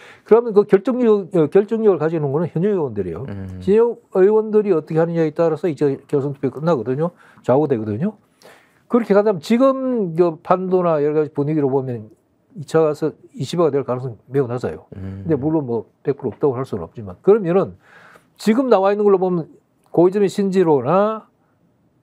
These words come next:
Speaker 1: 다카이치 사나이인데 글쎄요.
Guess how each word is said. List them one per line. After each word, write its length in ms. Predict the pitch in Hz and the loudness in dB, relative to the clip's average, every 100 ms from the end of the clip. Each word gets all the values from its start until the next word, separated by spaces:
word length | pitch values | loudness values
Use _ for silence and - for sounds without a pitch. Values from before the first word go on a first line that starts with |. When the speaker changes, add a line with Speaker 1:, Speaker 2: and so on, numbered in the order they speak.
| _ _ | _ _
Speaker 1:
다카이치 320 | 151 147 180 | 0 2 0
사나이인데 720 | - 160 175 120 110 151 87 - _ _ - - - - - - - - - _ _ _ _ - | 0 0 0 0 0 0 0 -12 _ _ -20 -20 -20 -20 -20 -20 -20 -20 -20 _ _ _ _ -6
글쎄요. 460 | 160 - 110 92 | -2 2 0 0